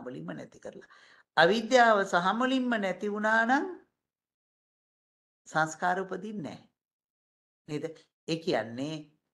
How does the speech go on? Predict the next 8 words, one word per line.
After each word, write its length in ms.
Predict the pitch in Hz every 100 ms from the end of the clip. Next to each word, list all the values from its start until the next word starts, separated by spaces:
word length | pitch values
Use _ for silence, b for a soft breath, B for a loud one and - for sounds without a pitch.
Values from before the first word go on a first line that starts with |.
| -
අපි 260 | 151 170 165 - _ _
තෘෂ්ණාව 640 | 139 143 143 214 214 190 143
ප්‍රහීන 420 | 143 139 143 143 147
කරලා 320 | - 139 139
තියෙන්න 360 | 139 160 143 143 143
ඕනේ. 380 | 147 139 143 147 - _ _ _ _ _ -
නිවන 320 | 151 190 240 254
සාක්ෂාත් 720 | 247 139 143 - 151 135